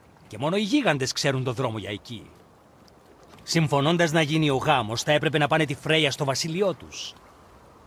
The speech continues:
Έτσι, ο Όντιν έπεισε τη Φρέια να χρησιμοποιήσει τα Σέιθρ μάγια της για να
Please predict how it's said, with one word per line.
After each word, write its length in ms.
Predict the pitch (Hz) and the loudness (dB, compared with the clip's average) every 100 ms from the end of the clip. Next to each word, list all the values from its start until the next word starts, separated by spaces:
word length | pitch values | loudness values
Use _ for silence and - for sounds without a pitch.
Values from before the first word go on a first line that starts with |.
| - - - - 240 | -20 -20 -20 0 0
Έτσι, 300 | 240 220 196 - | 2 0 -2 -2
ο 240 | 151 170 | 2 4
Όντιν 420 | - 139 120 147 160 - | 4 2 -2 -2 -4 -4
έπεισε 320 | 220 262 269 | 0 2 2
τη 100 | 220 | -2
Φρέια 440 | 202 170 208 202 156 | -2 0 2 4 4
να 80 | 151 | 2
χρησιμοποιήσει 640 | 160 - 156 151 190 170 | 0 0 0 2 0 0
τα 140 | 151 | 0
Σέιθρ 440 | 139 - 254 214 160 | 0 2 0 0 -2
μάγια 340 | 143 160 127 110 | 2 2 2 -4
της 240 | 147 170 - - | -6 -6 -10 -2
για 160 | 151 | 2
να 100 | 165 | 2